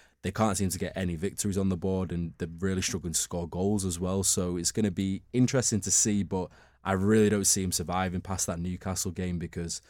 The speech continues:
the teams that he's coming up against, especially City, I mean, City could end up absolutely walloping them that day, and I don't know how much resolve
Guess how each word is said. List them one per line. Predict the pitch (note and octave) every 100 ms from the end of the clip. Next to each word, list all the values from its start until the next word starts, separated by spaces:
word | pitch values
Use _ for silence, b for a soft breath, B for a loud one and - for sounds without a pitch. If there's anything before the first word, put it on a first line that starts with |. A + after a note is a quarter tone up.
| b b b -
the | G2
teams | A#2 G#2
that | G2+
he's | F#2
coming | - F#2 G2
up | -
against, | F#2 F2+ E2+
especially | - G#2+ - F2
City, | - - G2 - F#2+
I | E2+
mean, | E2+ D#2+
City | - G#2 G#2
could | - F2
end | E2
up | D#2+
absolutely | F2+ - F2+ E2+ F2
walloping | D#2+ F#2 F#2+ G2+ - G2 F2+
them | F2
that | F2+ E2+
day, | F2+ E2+ - b b b b
and | - F2 E2+
I | F2+
don't | G2+ G2
know | F#2 F2+
how | - F#2 F#2 F2+ E2+ _ _
much | - G2+ - - -
resolve | - F#2 F#2+ F#2+ F#2+ F2